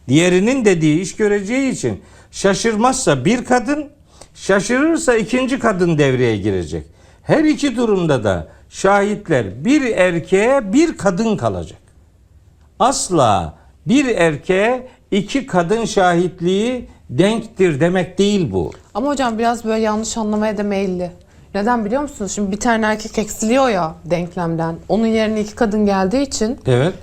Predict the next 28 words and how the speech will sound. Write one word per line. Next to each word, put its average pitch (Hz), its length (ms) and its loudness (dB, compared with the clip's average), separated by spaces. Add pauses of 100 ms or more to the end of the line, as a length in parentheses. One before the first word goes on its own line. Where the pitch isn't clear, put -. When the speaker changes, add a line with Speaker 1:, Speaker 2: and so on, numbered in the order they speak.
(140)
Speaker 2:
tam 214 220 0
oyuna 214 300 2
iki 220 200 -4
kadın 220 320 0
girmiyor 240 420 0
ama 320 500 0
bir - 40 0
Speaker 1:
Tamam. 127 100 2
Speaker 2:
tanesi 220 320 2
yedek 233 260 0
kulübede 196 420 0
duruyor 185 340 0 (140)
Speaker 1:
Tamam, 127 180 2
Speaker 2:
aslında 165 220 0
hani 170 200 0
günümüz 180 220 2
Speaker 1:
tamam. 180 120 0
Speaker 2:
tabiriyle. 180 760 0
Speaker 1:
Evet. 143 320 2
Speaker 2:
Ama 247 220 2
yine 277 200 2
de 311 60 2
o 247 120 2
boşalan 269 400 2
yere 262 260 0
iki - 160 -8
kadın 262 420 0 (280)
ikame 247 540 2